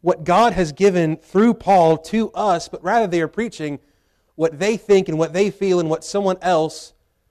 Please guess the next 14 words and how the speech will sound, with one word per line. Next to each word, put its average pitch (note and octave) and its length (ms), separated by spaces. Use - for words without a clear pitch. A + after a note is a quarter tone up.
who F#3 160
is F3 100
higher F#3+ 360
up F#3+ 180
on F3 240
the D3 180
preaching F3 400
circuit F3 400
totem E3+ 300
pole C3 420
told E3+ 240
them C3 140
to B2 80
say. A#2 360